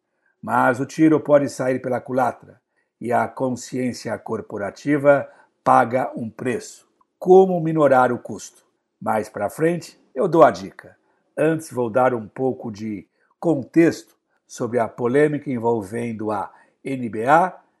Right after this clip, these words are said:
e a China. A N B A, a Liga de Basquete Americana, uma máquina corporativa,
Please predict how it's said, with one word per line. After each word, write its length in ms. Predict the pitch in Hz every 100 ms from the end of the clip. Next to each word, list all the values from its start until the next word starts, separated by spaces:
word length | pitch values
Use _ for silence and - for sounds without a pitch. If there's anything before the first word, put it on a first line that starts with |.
| _
e 100 | 127
a 100 | 113
China. 560 | - - 185 127 82 _ _
A 200 | - 104
N 180 | 110 113
B 160 | 107 127
A, 300 | 127 - - _ _ _ _
a 140 | 98
Liga 400 | 95 113 160 143
de 100 | 131
Basquete 560 | 127 127 113 - 123 123
Americana, 680 | 123 123 - 127 113 87 78 _ _ _ _
uma 260 | 254 175 123
máquina 640 | 95 104 143 - - 120
corporativa, 960 | 104 113 - 120 131 - 139 95 82